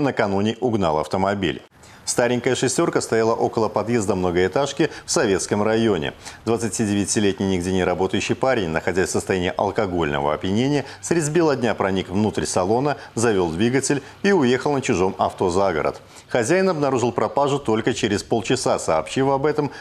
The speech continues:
в дежурную часть милиции. Через некоторое время автомобиль был обнаружен в деревне Пионер Гомельского района.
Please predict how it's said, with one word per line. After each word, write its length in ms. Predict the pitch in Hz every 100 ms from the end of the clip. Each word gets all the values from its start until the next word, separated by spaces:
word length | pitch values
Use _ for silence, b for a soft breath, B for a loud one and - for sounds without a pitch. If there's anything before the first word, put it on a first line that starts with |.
| B
в 60 | 165
дежурную 420 | 165 107 92 107
часть 260 | - 80 -
милиции. 560 | 113 113 - 82 69 - B -
Через 280 | 151 104
некоторое 420 | 98 80 - 98 107
время 260 | 147 170 -
автомобиль 580 | 127 117 107 101 135 -
был 300 | 135 156 -
обнаружен 540 | 131 120 107 110 123
в 20 |
деревне 300 | 113 104 107
Пионер 400 | 107 123 127 110
Гомельского 500 | 80 82 80 - 98
района. 400 | 101 104 78 67